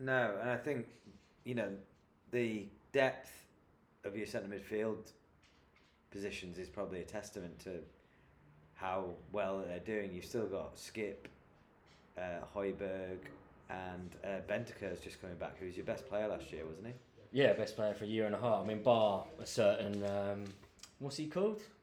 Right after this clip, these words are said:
Speaker 2: Certain striker? I can't remember him now.
Speaker 1: Jarry Kane?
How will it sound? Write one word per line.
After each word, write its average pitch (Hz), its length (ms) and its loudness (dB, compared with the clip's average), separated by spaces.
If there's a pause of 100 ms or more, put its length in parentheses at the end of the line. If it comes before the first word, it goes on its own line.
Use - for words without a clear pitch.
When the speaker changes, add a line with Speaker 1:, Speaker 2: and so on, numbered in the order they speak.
(220)
Speaker 2:
Certain 127 200 -2
striker? 156 500 2 (220)
I - 100 -14
can't - 140 -4
remember 123 260 2
him 101 140 -2
now. 110 160 -4 (1200)
Speaker 1:
Jarry 104 360 2
Kane? 113 280 -2